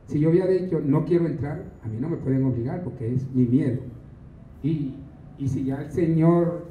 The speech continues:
quiere entrar, nosotros ese día habíamos tomado decisiones, o dejar ir a Capeto solo, y nosotros quedarnos atrás del muro como hizo Masacre, o entrar con él. Pero en ese momento no medimos las consecuencias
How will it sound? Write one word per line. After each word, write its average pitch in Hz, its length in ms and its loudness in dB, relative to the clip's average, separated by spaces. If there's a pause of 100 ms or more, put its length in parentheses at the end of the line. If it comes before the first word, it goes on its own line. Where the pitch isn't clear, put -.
(100)
quiere 147 220 0
entrar, 160 400 -6
nosotros 165 420 0
ese 170 160 2
día 180 80 2
habíamos 170 340 0
tomado 156 300 -8
decisiones, 143 460 4 (560)
o 139 120 -2
dejar 139 320 -2
ir 190 140 2
a 196 100 -4
Capeto 185 380 0
solo, 185 380 4 (600)
y 190 80 -2
nosotros 214 440 -4
quedarnos 196 340 -8
atrás 175 220 -4
del 185 140 4
muro 175 340 4
como 170 200 -2
hizo 165 200 -4
Masacre, 190 560 -6 (1300)
o 151 160 -6
entrar 127 320 -8
con 127 160 -2
él. 233 320 -2 (480)
Pero 135 120 -4
en 135 120 0
ese 147 120 0
momento 147 380 -4
no 147 100 0
medimos 160 300 -2
las 156 120 -4
consecuencias 156 720 -2